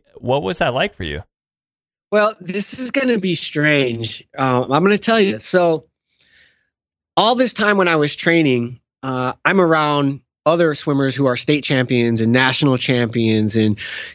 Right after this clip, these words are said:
Speaker 2: c-, N C A A champions and world, you know, uh, other Olympians and world record holders. I was around the very best in the sport, training with them, living with them. I just kinda took it for granted that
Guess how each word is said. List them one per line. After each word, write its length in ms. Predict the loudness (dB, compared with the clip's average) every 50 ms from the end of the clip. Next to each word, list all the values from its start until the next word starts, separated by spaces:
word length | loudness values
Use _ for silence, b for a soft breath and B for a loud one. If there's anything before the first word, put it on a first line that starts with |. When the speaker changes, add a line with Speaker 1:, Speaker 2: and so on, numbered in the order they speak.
| B -6
Speaker 2:
c-, 160 | -6 -4 -4 -2
N 160 | 0 0 2
C 240 | 2 2 2 2 2
A 40 | 2
A 260 | 2 2 4 2 2 0
champions 840 | 0 -2 -2 -2 -2 -2 -2 0 0 0 2 0 0 -2 -4 -6 _ _ -6
and 260 | -4 -2 -2 -4 -4
world, 760 | -8 -10 -6 0 2 4 4 4 4 2 2 0 -2 -4 -6 _ 0
you 100 | 2 2
know, 320 | 4 4 2 2 0 -2 B B B B B B B B B
uh, 140 | -4 -4 -2 0 2
other 220 | 2 2 4 4
Olympians 480 | 4 2 2 2 2 2 2 2 2 0
and 100 | 0 0
world 240 | 2 2 2 2 2
record 300 | 0 0 -2 -4 -4 -2
holders. 260 | -2 -2 0 0 2
I 80 | 2
was 200 | 2 2 2 2
around 640 | 2 2 2 2 2 2 2 2 2 2 0 0 -2
the 320 | -4 -6 -2 0 2 2 2
very 340 | 2 2 2 2 2 2
best 340 | 2 2 0 -2 -2 -2 -2
in 120 | -2 0 0
the 100 | 0 -2
sport, 560 | -4 -6 -4 0 0 2 2 2 0 -4 _ B B B B B B B B B B B _ _ _
training 440 | -4 0 2 4 4 4 4 4 4
with 140 | 2 2 0
them, 540 | 0 2 2 4 4 4 2 2 2 2 4
living 400 | 2 2 2 2 2 2 2 2
with 180 | 2 0 0
them. 600 | -2 -2 0 2 2 2 2 2 2 2 0 0 b b b b b b -2
I 100 | -2 0
just 200 | 0 0 -2 -2
kinda 320 | -4 -4 -2 0 0 0
took 240 | 0 0 -2 -2 -2
it 80 | -4 -4
for 160 | -2 -4 -2
granted 540 | 0 2 2 2 2 2 2 0 0 2 2
that 280 | 2 2 2 0 -2